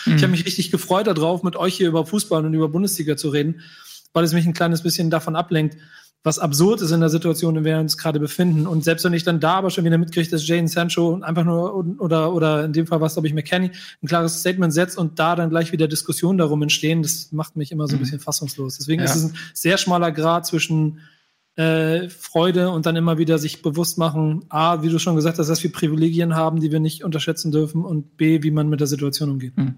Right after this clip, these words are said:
Speaker 1: Ich finde auch gerade, ähm, was diese Diskussion um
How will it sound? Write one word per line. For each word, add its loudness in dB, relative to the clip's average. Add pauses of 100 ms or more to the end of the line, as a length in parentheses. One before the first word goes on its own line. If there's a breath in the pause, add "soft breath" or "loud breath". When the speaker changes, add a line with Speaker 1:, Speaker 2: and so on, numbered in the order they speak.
Speaker 1:
Ich -4
finde 4
auch 0
gerade, 0
ähm, 0 (280)
was -2
diese 2
Diskussion 0
um 0